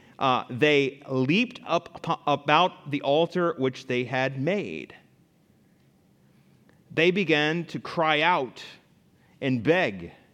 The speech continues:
There was no voice hearing. There's, there's this emphasis here in this chapter that they just kept trying and trying and trying, and they began to do things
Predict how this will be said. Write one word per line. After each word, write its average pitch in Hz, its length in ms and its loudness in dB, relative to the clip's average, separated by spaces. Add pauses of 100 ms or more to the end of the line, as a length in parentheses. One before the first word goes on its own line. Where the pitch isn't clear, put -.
(840)
There 92 140 -8
was 101 120 -8
no 117 280 0
voice 135 480 -2 (360)
hearing. 165 520 2
There's, 131 300 0 (240)
there's 135 140 0
this 135 180 -6
emphasis 180 540 0
here 165 120 2
in 156 80 2
this 143 140 -6
chapter 156 380 -2
that 117 180 -2
they 131 120 0
just 117 220 -8
kept - 180 -12
trying 135 500 -2 (280)
and 110 140 -4
trying 139 580 -4
and 107 100 -4
trying, 147 440 0
and 113 80 0
they 113 60 0
began 127 260 -2
to 131 80 -4
do 127 240 -2
things 120 600 -6